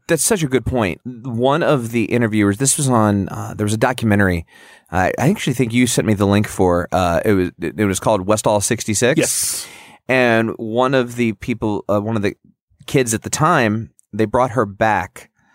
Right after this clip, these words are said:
Speaker 1: to the school, and she had been, you know, taken by the headmaster into the,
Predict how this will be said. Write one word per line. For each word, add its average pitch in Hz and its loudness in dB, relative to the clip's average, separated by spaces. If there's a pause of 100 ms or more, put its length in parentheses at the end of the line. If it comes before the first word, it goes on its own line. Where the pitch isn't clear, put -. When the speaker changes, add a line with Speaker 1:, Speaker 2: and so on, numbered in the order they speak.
(240)
Speaker 1:
to 98 0
the 85 -4
school, 98 0 (120)
and 95 -4
she 117 0
had 101 0
been, 95 0
you 104 0
know, 87 2
taken 104 0
by 98 0
the 92 0
headmaster 104 0
into 95 0
the, 85 0